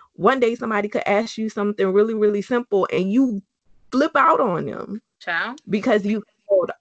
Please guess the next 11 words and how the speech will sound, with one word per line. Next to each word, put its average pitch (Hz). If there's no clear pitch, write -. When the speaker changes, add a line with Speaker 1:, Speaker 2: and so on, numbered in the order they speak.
Speaker 1:
all 202
of 185
this 190
stuff -
in 175
because 185
you're 185
not 180
balancing 180
you 214
first. -